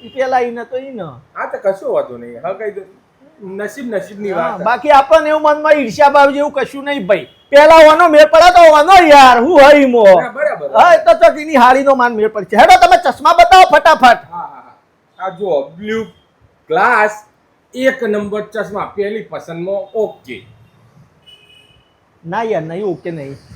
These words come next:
Speaker 2: નહીં?
Speaker 1: ના, નહીં બતાવે. બીજા બતાવો, બીજા બતાવો.
Speaker 2: અલ્યા, ગોલ્ડન ફ્રેમ ઉપર આવો.
Speaker 1: હા.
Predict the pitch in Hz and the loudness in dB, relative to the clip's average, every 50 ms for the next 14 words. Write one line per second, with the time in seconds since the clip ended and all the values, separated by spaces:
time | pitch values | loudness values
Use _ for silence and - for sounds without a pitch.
0 | _ 123 120 120 139 196 214 _ _ 175 175 190 185 170 180 196 190 160 147 139 | _ _ -18 -16 -16 -16 -18 _ _ -16 -14 -14 -12 -12 -12 -12 -12 -12 -12 -14
1 | 123 117 113 - 123 139 147 156 165 170 185 214 226 214 190 185 147 143 151 143 | -14 -16 -20 -20 _ -18 -16 -14 -12 -12 -8 -4 -4 -4 -4 -6 -8 -12 -14 -14
2 | 143 135 120 - _ _ _ _ - - - - - - _ _ _ _ 165 165 | -16 -16 -18 -20 _ _ _ _ -20 -18 -18 -20 -20 -20 _ _ _ _ -18 -16
3 | 160 143 123 117 - - - 185 220 240 247 247 214 262 254 254 233 - - 190 | -14 -14 -14 -14 -16 -14 -6 0 2 2 2 2 2 0 -2 -4 -4 -8 -8 -4
4 | 226 226 214 202 190 175 - 190 180 170 165 160 170 214 285 - - _ _ - | -4 -2 -2 -4 -6 -6 -4 -4 -2 -2 -2 -2 -2 -4 -6 -8 -12 _ _ -20
5 | 156 147 135 | -20 -20 -20